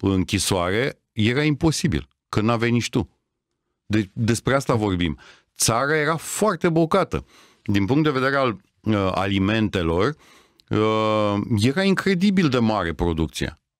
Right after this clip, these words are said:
Dar asta pot să spun, uh, uh, soldații nemți au făcut, în timpul războiului, au făcut foarte multe demersuri să se mărească cota de mâncare pe care o pot trimite fiecare în Germania.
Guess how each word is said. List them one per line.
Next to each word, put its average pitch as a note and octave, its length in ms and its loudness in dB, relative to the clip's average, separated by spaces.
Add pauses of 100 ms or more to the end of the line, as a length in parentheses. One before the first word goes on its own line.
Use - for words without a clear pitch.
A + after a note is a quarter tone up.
(120)
Dar F#2+ 120 0
asta G#2+ 180 -2
pot A#2 180 0
să A#2 100 0
spun, B2+ 460 2
uh, B2 260 2 (280)
uh, G#2 280 0
soldații A#2+ 580 0
nemți B2+ 640 2
au G2 140 -2
făcut, A2 400 -4
în G2+ 120 2
timpul C3+ 360 0
războiului, A2+ 500 0
au G#2 80 0
făcut A2 420 -2
foarte C#3+ 520 -2
multe C3 480 2
demersuri A2 760 0 (460)
să - 180 0
se C3+ 160 0
mărească D3 500 2
cota E3 460 0
de B2+ 520 2
mâncare C3 560 2
pe D3+ 140 -2
care C#3 220 0
o C3 120 2
pot D#3 300 0
trimite D#3 440 2
fiecare F3 720 0
în E3+ 100 4
Germania. D3+ 800 2